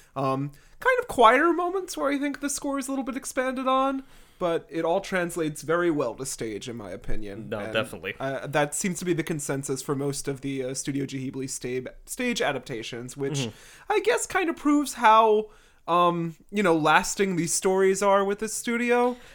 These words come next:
Speaker 1: because it doesn't work the same when you translate Disney to this. <laughs>
Speaker 2: No, and that's, that's what I wanted to say, is that it, it feels like, um, I, I, I don't know, it feels like this is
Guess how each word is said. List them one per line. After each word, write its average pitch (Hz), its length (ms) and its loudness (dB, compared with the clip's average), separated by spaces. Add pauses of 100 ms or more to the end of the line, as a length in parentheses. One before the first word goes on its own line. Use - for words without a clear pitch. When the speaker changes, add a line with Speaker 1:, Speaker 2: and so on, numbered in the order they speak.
Speaker 1:
because 190 280 2
it 180 100 2
doesn't 214 280 6
work 214 240 6
the 226 100 2
same 214 400 6
when 185 140 2
you 190 80 0
translate 185 500 2
Disney 190 380 4
to 220 80 6
this. 233 440 8 (300)
<laughs> 226 280 -4
Speaker 2:
No, 151 420 6
and 151 160 2
that's, 196 240 2
that's 196 280 2
what 175 120 4
I 135 80 6
wanted 135 340 0
to 113 80 -6
say, 113 500 2
is 110 200 -6
that 113 260 0
it, 117 240 -4
it 117 260 -8
feels 151 440 -6
like, 117 320 0
um, 104 480 -4 (1040)
I, - 140 -8
I, 143 180 -2
I 143 80 -2
don't 170 220 0
know, 131 180 2
it - 80 -2
feels 165 340 -6
like 156 160 2
this - 200 0
is 123 320 -4